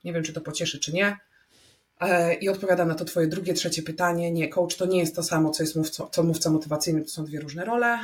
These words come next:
E, i tak, rzeczywiście coaching miewa zły P R, natomiast, e, jest to zawód, który się dopiero rozwija, który się rodzi, kształtuje,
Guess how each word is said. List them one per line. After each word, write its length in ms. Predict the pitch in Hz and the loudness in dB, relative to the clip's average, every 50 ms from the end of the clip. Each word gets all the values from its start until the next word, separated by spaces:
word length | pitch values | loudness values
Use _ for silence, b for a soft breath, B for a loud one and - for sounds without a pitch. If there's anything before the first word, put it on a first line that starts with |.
| 220 - - | -8 -12 -10
E, 280 | 180 180 175 175 170 - | -8 -8 -6 -6 -8 -8
i 80 | - 160 | -12 -8
tak, 280 | - 190 180 180 175 170 | -2 2 2 2 0 -2
rzeczywiście 540 | 165 156 - 160 156 165 156 - - 160 | -10 -12 -12 -10 -10 -10 -10 -8 -8 -10
coaching 460 | 156 - 165 156 151 - 165 160 160 190 | -8 -6 -6 -6 -6 -6 -8 -10 -6 -4
miewa 560 | 196 202 220 240 254 196 170 170 143 139 - | 0 2 2 2 2 2 0 -2 -2 -2 -4
zły 220 | - - 160 156 | -8 -6 -6 -6
P 400 | 156 - - - 196 208 214 220 | -6 -8 -12 -10 -6 -2 0 2
R, 180 | 214 214 202 180 | 2 2 0 -2
natomiast, 840 | 175 165 165 - 185 175 175 180 175 170 165 165 160 - - - 170 | -4 -6 -4 -2 0 0 0 0 0 0 0 0 0 -2 -2 -2 -2
e, 180 | 160 156 151 - | -2 -2 -2 -4
jest 300 | 170 170 165 156 - - | -2 -2 -2 -2 -2 -4
to 120 | - 160 | -6 -4
zawód, 360 | 151 151 143 143 143 147 147 - | -2 0 0 0 0 -2 -8 -10
który 180 | _ - 147 147 | _ -8 -6 -6
się 140 | 147 - 160 | -6 -6 -8
dopiero 360 | 143 - - - 143 - 147 | -8 -10 -10 -10 -8 -8 -8
rozwija, 400 | 151 160 170 208 226 220 220 202 | -8 -8 -6 -4 -2 0 0 0
który 280 | 208 - - 160 151 147 | 0 -4 -8 -8 -6 -6
się 160 | - 160 160 | -2 0 4
rodzi, 340 | 185 185 180 165 170 170 160 | 4 4 4 2 -4 -8 -8
kształtuje, 720 | - - - 170 156 156 - 180 175 170 170 165 165 160 | -10 -8 -6 -6 -6 -6 -6 -8 -6 0 0 2 2 0